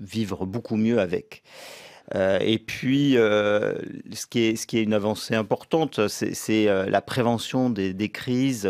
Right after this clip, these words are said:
Alors, c'est e-, essentiellement avec ce médicament, mais aussi diminuer les infections avec les vaccinations.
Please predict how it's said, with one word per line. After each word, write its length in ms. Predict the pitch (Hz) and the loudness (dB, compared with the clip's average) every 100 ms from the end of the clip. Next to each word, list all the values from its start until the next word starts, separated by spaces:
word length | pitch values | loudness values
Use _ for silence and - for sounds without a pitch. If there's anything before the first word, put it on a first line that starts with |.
| 92 90 - | -2 -4 -10
Alors, 220 | - 95 | -10 -8
c'est 180 | - 98 - | -8 -8 -4
e-, 100 | 113 - | -4 -4
essentiellement 460 | 127 123 123 117 | -2 -2 0 4
avec 180 | 117 104 | 4 2
ce 140 | - 101 | -4 -6
médicament, 400 | 95 - 104 120 | -6 -4 0 2
mais 80 | |
aussi 400 | 104 98 - 117 | 0 0 -4 -6
diminuer 500 | 110 104 107 107 117 - - - | -4 0 2 2 0 -4 -16 -10
les 160 | - 92 | -4 0
infections 580 | 113 - 104 - 110 113 | 0 -2 -6 -4 0 0
avec 300 | 98 95 - | 0 -2 -2
les 60 | |
vaccinations. 840 | 98 101 - 101 95 - - 107 | -2 -2 -4 -8 -8 -8 -8 -6